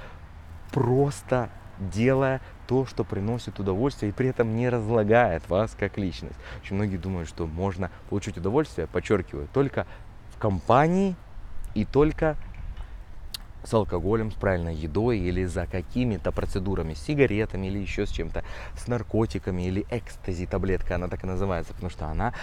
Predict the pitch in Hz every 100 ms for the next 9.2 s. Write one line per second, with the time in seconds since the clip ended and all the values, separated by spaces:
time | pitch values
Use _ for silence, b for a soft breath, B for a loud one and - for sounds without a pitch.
0 | B 87 80 87 95 92 92 - - 107
1 | 87 - - B B 104 104 107 107 104
2 | - 143 151 - 101 87 117 - 107 101
3 | 95 95 95 98 110 85 - 90 92 101
4 | 95 87 90 - 123 131 B B 98 -
5 | 110 87 - 80 - 139 135 117 - B
6 | - - 170 156 156 127 143 143 - 127
7 | 104 123 143 131 120 - - - - -
8 | 107 101 139 131 110 104 82 110 139 143
9 | 127 117